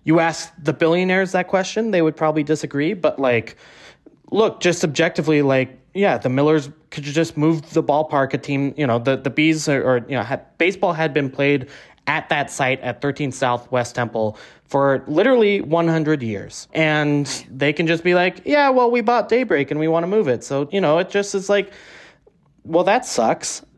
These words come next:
Even kind of smaller things like, you know, for All-Star Weekend, there's a pop-up liquor store in the Salt Palace. You know, why does it take a big sports event coming to make reasonable liquor laws in our city, you know?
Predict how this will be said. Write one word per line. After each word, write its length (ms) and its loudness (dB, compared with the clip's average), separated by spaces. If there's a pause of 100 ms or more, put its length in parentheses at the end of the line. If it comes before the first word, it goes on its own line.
Even 360 2
kind 220 -2
of 60 -2
smaller 400 2
things 400 -4
like, 380 0
you 100 -2
know, 120 2
for 200 2
All-Star 400 0
Weekend, 540 -2
there's 440 -2
a 140 2
pop-up 460 -2
liquor 260 0
store 320 -2
in 100 -2
the 60 -4
Salt 260 -2
Palace. 480 -8 (460)
You 60 4
know, 40 4
why 260 2
does 180 0
it 120 -4
take 540 0
a 600 0 (200)
big 240 2
sports 420 -2
event 540 -4 (220)
coming 500 0
to 260 -2
make 540 -2 (100)
reasonable 640 2
liquor 360 2
laws 380 2
in 100 -4
our 100 0
city, 220 0
you 160 -4
know? 280 -2